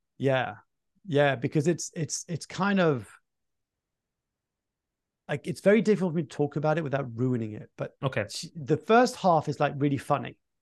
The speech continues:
Speaker 1: And then she basically says, "This is why I'm stopping comedy," and then goes through the same jokes that she did and actually shares the difference between the truth and, and, and crafting a story for, for comedy's sake.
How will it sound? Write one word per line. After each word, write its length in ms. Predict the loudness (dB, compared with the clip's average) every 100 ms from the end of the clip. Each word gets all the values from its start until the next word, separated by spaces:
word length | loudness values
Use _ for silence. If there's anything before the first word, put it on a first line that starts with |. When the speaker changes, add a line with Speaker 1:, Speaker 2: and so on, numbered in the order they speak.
| _ _ _ _ _ _ _ _ _ -2
Speaker 1:
And 180 | 0 6
then 300 | 8 8 4
she 160 | 2
basically 460 | 2 2 2 -2 -4
says, 220 | 0 2
"This 180 | 0 -4
is 100 | -2
why 140 | 0
I'm 80 | -2
stopping 340 | -2 -4 -4 -4
comedy," 520 | -2 -2 -4 -10 -14 -4
and 160 | 0
then 140 | 0 4
goes 260 | 4 4
through 140 | 0 -4
the 100 | -4
same 320 | 0 2 2
jokes 260 | 2 0 -2
that 120 | -8
she 140 | -6
did 300 | 0 2 0
and 120 | -2
actually 260 | -2 -2 -8
shares 420 | -4 0 2 0
the 120 | -2
difference 340 | 0 0 0 -4
between 640 | -6 -4 -4 -2 -4 -8 _ _ _ _
the 80 | -12
truth 500 | -4 0 0 -2 -12 _ _ _ _ _ _ -6
and, 240 | -4 -4
and, 260 | -6 -6 -6
and 240 | -6 -8 -6
crafting 520 | 2 2 2 -2 -4
a 40 |
story 400 | -6 -4 -2 -2
for, 260 | -4 -6 -8
for 280 | -8 -8 -8
comedy's 400 | -8 -8 -8 -10
sake. 280 | -14 -16